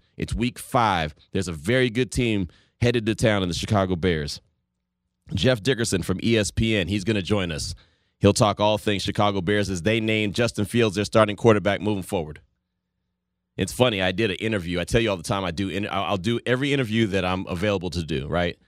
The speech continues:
I'd never turn down interviews, and I probably should, but I, I don't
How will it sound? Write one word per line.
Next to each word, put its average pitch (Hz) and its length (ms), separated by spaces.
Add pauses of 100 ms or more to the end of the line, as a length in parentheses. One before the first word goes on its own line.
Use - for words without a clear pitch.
(120)
I'd 92 160
never 123 320
turn 127 220
down 113 200
interviews, 104 580
and 98 160
I 92 80
probably 110 320
should, 71 420 (540)
but 107 120
I, 98 140 (160)
I 107 80
don't 95 340